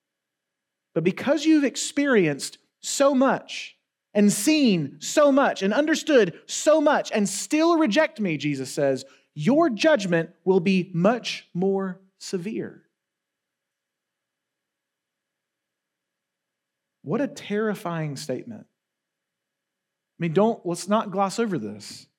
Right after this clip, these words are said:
To those who have a clear introduction of the gospel and reject it, the judgment that they will be liable to will be more severe.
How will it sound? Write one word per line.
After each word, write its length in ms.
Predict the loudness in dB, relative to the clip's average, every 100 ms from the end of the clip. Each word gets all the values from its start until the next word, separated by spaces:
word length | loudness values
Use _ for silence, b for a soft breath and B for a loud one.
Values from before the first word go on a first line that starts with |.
| _ _ _ _ _ _ _ _
To 100 | 0
those 440 | 2 4 4 4 2
who 100 | 2
have 160 | 2
a 80 | 0
clear 440 | -2 -2 0 0 2
introduction 800 | 0 0 0 0 -2 -4 -4
of 160 | -4 -4
the 80 | -4
gospel 800 | -2 -2 -6 -14 -12 -12 -14 _ _ _ _ _ _ _ _ _ _ _
and 240 | -4 0 0
reject 480 | 0 2 0 -2
it, 300 | -14 -14 _ _ _ _ _ _ _ _ _ _ _ _ _ _ _ _
the 100 | -4
judgment 640 | 0 0 0 2 0 0
that 160 | -4 0
they 140 | 0
will 140 | 2 0
be 120 | 0
liable 480 | 0 2 2 0 -4
to 260 | -4 -4 -2
will 100 | -2
be 140 | -4
more 300 | -2 -4 -4
severe. 540 | -6 -8 -8 -8 -14